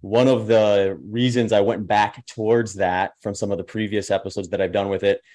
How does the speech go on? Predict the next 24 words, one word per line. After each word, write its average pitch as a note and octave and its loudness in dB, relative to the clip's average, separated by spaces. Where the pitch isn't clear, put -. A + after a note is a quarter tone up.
that A2+ 4
were A2 4
a A2 4
little B2+ 4
more G#2+ 2
exclusively A#2+ -4
regenerative C3 0
agriculture C3+ 0
was G#2 2
because G2+ -2
something C#3 2
has A#2+ -2
started A2+ 0
to A2+ -4
occur G#2+ -2
that G#2+ 0
I G#2 6
was G2+ -2
really A#2 -2
curious G#2+ -4
about G2 0
when G2+ -4
I F#2+ -4
spoke G2 -6